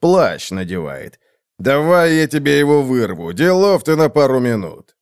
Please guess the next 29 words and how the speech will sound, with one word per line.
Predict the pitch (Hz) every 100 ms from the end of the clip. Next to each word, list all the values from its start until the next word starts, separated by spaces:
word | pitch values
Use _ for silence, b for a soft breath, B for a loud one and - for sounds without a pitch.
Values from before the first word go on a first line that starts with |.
| -
громыхнул | 127 131 117 110 110 101 110
Деллер. | 127 80 76 - _ _ _ _ _ _ 117
Гном | 117 123 117 117 110
нехорошо | 107 107 98 117
посмотрел | 98 104 107 98 123 120
на | 113
широкоплечего | 113 101 107 107 117 110 110
безбородого | 104 104 95 107 104 104
карлика | 95 147 135 127 - 107
с | -
явным | 113 147 131 131 127
намерением | 120 120 117 110 110 104 92
дать | 98 90 -
тому | 101 98
в | 101
нос. | 110 82 69 - _ _ _ _
Драке | 113 139 190 196
воспрепятствовал | 202 190 175 170 190 180 175 180 180 160
горлопан, | 139 160 156 - 98 82
как | - 113 101
бы | 113
невзначай | 120 110 110 98 127 139
поставивший | 107 101 107 104 98 - 98
лошадь | 92 98 92 92
между | 101 95 92 98
друзьями. | 110 120 117 98 76 69 - _ _ _ _ _ _ _ _ _
«Чего | - 190 180 180 180
так | 170 190 175
медленно-то?» | 208 208 190 156 151 139 120 117 107 80